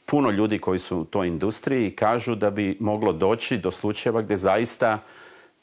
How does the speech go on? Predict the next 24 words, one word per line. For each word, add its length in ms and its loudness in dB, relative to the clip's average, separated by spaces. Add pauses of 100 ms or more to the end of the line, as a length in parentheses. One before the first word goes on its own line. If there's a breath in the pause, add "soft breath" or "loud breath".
(120)
program 420 2
može 260 2
postati 420 0
autonoman 640 0
i 80 -4
napraviti 580 0
nešto, 300 -2
možda 280 0
nije 300 2
kao 240 0
ono, 220 0
bio 420 -2
film 240 -2
Terminator 640 0
sa 140 -6
Schwarzeneggerom, 760 -2 (300 loud breath)
gdje 200 0
je 140 4
rat 260 2
između 420 -2
ljudi 400 2
i, 360 -2
i 80 -6
strojeva. 580 0